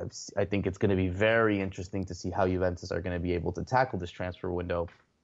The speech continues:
and be able to get these so-called great center backs,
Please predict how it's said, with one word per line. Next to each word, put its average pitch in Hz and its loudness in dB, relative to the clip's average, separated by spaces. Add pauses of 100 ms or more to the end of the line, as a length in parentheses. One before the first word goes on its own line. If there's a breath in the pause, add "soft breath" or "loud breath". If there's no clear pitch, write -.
(280)
and - -10
be 95 0
able 98 0
to - -2
get 117 2 (360 soft breath)
these 92 0 (120)
so-called 92 -2 (360)
great 107 0
center 101 0
backs, 90 -2